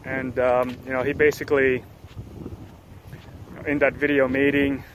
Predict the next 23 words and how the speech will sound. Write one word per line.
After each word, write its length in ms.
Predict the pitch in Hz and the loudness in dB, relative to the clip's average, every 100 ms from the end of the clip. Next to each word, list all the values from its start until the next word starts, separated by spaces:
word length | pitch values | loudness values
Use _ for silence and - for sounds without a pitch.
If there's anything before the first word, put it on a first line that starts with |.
| - - - - - | -20 -20 -20 -20 -16
you 60 | 139 | -8
know, 80 | 123 | -2
he 180 | 139 135 - - - - - - - | -2 -4 -14 -20 -20 -20 -20 -20 -2
didn't 220 | 165 156 | 2 2
seem 260 | - 165 156 | 0 -2 -2
to 120 | - | -4
be 200 | 135 139 | -2 -2
the, 260 | 131 127 127 | 0 0 2
uh, 160 | 123 | 2
you 100 | 131 | -2
know, 100 | 123 | -4
the 120 | 123 120 | -4 -4
happy 260 | 127 127 | -4 -6
person 440 | - 131 117 - 117 | -4 -2 -2 -4 -6
that 100 | 117 | -6
he 60 | |
was. 420 | 110 135 131 113 | 2 4 4 2
He 320 | - 123 117 113 - - - - - - - - - - | -6 -10 -10 -12 -18 -18 -16 -18 -18 -20 -20 -20 -20 -18
seemed 240 | - 143 127 | -14 -8 -4
a 60 | |
little 180 | 127 127 | -2 -2
bit, 140 | 127 123 - | -4 -6 -2
uh, 220 | 123 120 | 0 0